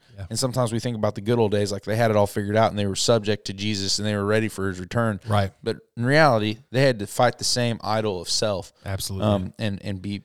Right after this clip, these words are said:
Speaker 1: And they've been,
Speaker 2: prepared.
Speaker 1: they've been fighting it for, for hundreds of years.
Speaker 2: Sure.
Speaker 1: And, and pe-, they've just been fighting it in different ways.
Speaker 2: Right.
Speaker 1: But it, it, it's more similar than we think.
Speaker 2: Yeah.
Speaker 1: You know?
Speaker 2: Yeah.
Speaker 1: So.
Speaker 2: And then there's, uh,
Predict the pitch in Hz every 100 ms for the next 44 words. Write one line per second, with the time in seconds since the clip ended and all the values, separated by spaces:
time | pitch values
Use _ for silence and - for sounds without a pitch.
0 | _ 127 127 117 123 104 95 127 117 110
1 | - 104 95 95 - 98 - - 98 98
2 | 95 90 90 90 87 - - _ 156 113
3 | - 101 104 117 107 123 123 139 139 135
4 | 123 104 104 95 95 92 92 - - 87
5 | 78 - - _ _ 104 95 123 - 135
6 | - 135 123 135 - 131 147 - 127 113
7 | 101 95 82 _ 104 98 95 95 69 -
8 | - _ _ _ _ _ 101 92 101 101
9 | 98 104 - _ _ _ - _ _ _
10 | _ 113 98 - - _ _ 131 147 139
11 | 123 110 - _